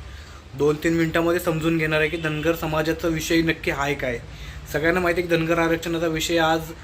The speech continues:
आजच्या डेटचा जर विचार केला तर आज आपला निकाल आहे त्याच्यावरती. दुपारी दोन अडीच वाजता त्याच्यावरती, अ, निकालावरती बोलणी होणार आहेत, अ, हायकोर्टामध्ये मुंबईमध्ये. पण त्याच्या अगोदर आपण तत्पूर्वी ना, आपण एक गोष्ट लक्षात घेऊया की धनगर आणि धनगड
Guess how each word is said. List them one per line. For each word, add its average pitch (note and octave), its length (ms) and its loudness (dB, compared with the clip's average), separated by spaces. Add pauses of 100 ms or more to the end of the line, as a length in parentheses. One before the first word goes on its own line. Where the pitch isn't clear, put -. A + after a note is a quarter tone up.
(360)
आजच्या D3+ 300 0
डेटचा F3 320 2
जर F#3+ 100 2
विचार F3+ 280 2
केला F3 200 -2
तर F3 100 -4
आज E3+ 200 0
आपला E3+ 340 2
निकाल E3 340 2
आहे D#3+ 100 6
त्याच्यावरती. D3 420 0
दुपारी D3 320 -4
दोन D3 180 0
अडीच D3 220 -2
वाजता D#3 240 -2
त्याच्यावरती, D#3 720 2 (480)
अ, C#3+ 120 2
निकालावरती F3 640 2
बोलणी E3+ 300 2
होणार C#3+ 280 0
आहेत, D#3+ 140 2 (460)
अ, C3+ 220 -2
हायकोर्टामध्ये D#3 720 2
मुंबईमध्ये. D3 520 0 (680)
पण E3 80 2
त्याच्या E3+ 300 4
अगोदर G3+ 300 2
आपण G3 180 -2
तत्पूर्वी G3 440 0
ना, G#3 100 -2
आपण F#3+ 240 -2
एक F#3 120 -2
गोष्ट F3+ 220 0
लक्षात F#3 300 -2
घेऊया D#3 300 0 (580)
की C#3 120 -10
धनगर E3+ 540 4 (220)
आणि F3 140 -2
धनगड E3+ 600 2